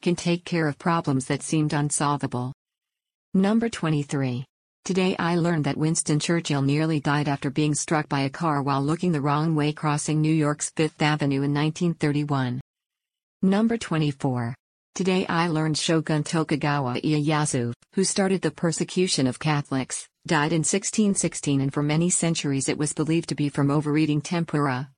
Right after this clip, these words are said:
a dish invented by Catholics during Lent while they were visiting Japan in fifteen forty-three, which was the same year the shogun had been born.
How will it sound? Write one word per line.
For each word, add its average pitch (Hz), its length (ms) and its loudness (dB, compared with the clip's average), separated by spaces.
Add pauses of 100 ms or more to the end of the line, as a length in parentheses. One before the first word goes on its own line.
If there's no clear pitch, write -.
(160)
a 180 80 2
dish 190 260 0
invented 156 420 0
by 135 140 0
Catholics 156 560 -4
during 151 340 2
Lent 151 240 0
while 147 140 0
they 143 120 0
were 135 140 0
visiting 160 400 0
Japan 151 420 0
in 139 120 0
fifteen 165 420 0
forty-three, 147 720 0 (200)
which 185 180 0
was 175 140 0
the 165 100 0
same 175 340 0
year 170 140 2
the 151 100 0
shogun 156 500 0
had 139 160 -2
been 139 180 0
born. 127 420 -2